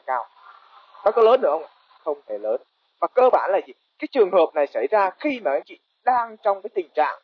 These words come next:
à, trong cái giai đoạn đó là đầu tư bong bóng, bất động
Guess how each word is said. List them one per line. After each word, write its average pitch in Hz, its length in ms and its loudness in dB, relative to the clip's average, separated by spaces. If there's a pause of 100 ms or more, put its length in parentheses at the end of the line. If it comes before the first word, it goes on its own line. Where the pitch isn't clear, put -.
à, 135 200 -2
trong 190 140 -2
cái 226 120 -18
giai 220 180 0
đoạn 180 260 -2
đó 196 100 -4
là 156 100 -4 (120)
đầu 127 280 -2
tư 160 160 -8 (180)
bong 214 240 -4 (140)
bóng, 147 140 0 (600)
bất 240 80 0
động 208 100 0